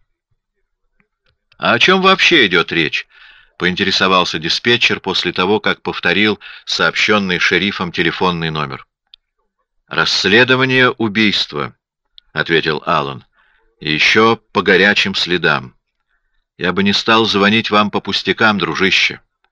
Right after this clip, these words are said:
Он опустил трубку. Пенберн сидел за столиком, снова играл с тенями, изображающими разную живность, и ждал окончания им же назначенного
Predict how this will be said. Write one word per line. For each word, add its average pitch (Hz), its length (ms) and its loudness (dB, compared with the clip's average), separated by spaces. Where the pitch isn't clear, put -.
Он 90 180 0
опустил 82 540 -4
трубку. - 440 -8
Пенберн 104 500 2
сидел 95 420 0
за 92 140 0
столиком, 101 680 -2
снова 98 480 0
играл 90 580 0
с - 200 -4
тенями, 98 560 2
изображающими 95 920 0
разную 90 400 -2
живность, 87 560 -4
и - 100 -8
ждал 104 300 2
окончания 104 800 4
им 101 320 -2
же 101 140 0
назначенного 90 880 0